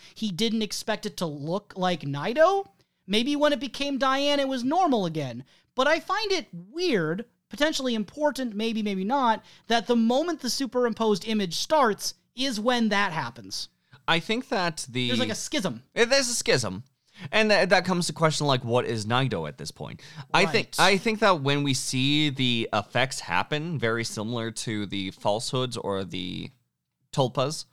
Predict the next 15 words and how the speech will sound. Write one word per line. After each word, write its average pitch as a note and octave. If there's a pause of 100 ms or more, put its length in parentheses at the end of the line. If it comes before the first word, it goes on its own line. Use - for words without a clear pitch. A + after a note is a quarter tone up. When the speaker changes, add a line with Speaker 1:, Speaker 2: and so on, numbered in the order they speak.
(240)
Speaker 2:
where, B2+
like, A#2+
something A2
happens G2
to G2
the G2
physical G#2
form G2
and G2+
then G2
the F2
Red F2
Room G2+
is F2+
involved. F2